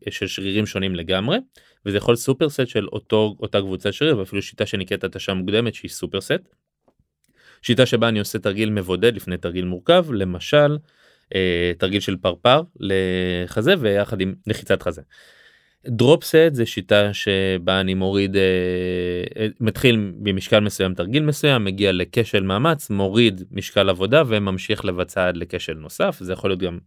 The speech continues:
הורדה או שתיים. הדברים הללו יכולים להילקח בחשבון מבחינתי ב-, בשתי נקודות. נקודה ראשונה, היעדר זמן, השיטות האלה יכולות לעזור לי להעלות את האינטנסיביות של האימון.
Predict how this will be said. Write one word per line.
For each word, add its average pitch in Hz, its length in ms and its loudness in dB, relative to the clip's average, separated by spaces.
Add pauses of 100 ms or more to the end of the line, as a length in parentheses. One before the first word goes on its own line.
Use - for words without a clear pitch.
הורדה 98 380 0
או 85 80 -2
שתיים. 143 400 -6 (680)
הדברים 117 480 2
הללו 127 520 6
יכולים 113 460 2
להילקח 107 460 2
בחשבון 107 800 2 (180)
מבחינתי 120 680 2
ב-, 107 60 4 (540)
בשתי 98 300 0
נקודות. 85 560 -6 (240)
נקודה 117 340 2
ראשונה, 123 580 2 (340)
היעדר 117 360 6
זמן, 104 400 0 (140)
השיטות 143 420 0
האלה 127 140 4
יכולות 107 360 0
לעזור 104 400 2
לי 127 100 4
להעלות 98 320 2
את 117 120 -4
האינטנסיביות 95 600 0
של 92 160 -2
האימון. 92 300 -2